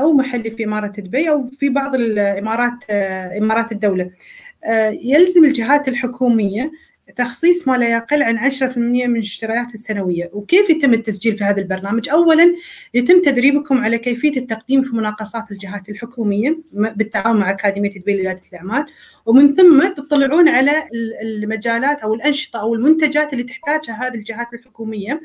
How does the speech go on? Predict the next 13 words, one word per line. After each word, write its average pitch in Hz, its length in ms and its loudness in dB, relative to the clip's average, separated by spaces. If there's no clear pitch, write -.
ونعطيكم 233 560 4
الشهادة 247 680 4
اللي 220 360 0
تعطيكم 240 540 -4
بحيث 233 560 -2
إن، 220 260 -4
أو 208 240 0
قائمة 285 460 4
من 285 260 10
الأفراد 262 760 2
اللي 254 260 2
هم 302 380 4
يتريون 269 840 2